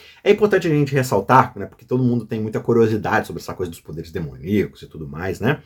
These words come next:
Agora, se a gente for aplicar o ensino bíblico sobre esses poderes demoníacos, a gente só precisa distinguir entre doença mental grave, né,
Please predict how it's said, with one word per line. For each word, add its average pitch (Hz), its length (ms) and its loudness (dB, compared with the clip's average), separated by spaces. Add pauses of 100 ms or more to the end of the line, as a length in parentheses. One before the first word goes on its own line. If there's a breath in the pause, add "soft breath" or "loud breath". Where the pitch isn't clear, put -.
(420 loud breath)
Agora, 139 200 6
se - 100 -4
a - 20 -2
gente 151 120 -4
for - 100 -2
aplicar 147 540 4
o 113 40 4
ensino 98 260 -6
bíblico 95 340 -6
sobre 85 220 -10
esses - 160 -20
poderes 85 320 -12
demoníacos, 82 600 0 (440 soft breath)
a 120 80 -2
gente - 160 -6
só 165 120 4
precisa 165 560 4 (100)
distinguir 147 560 0
entre 127 220 2
doença 156 640 4
mental 123 580 2
grave, 101 480 2
né, 135 220 0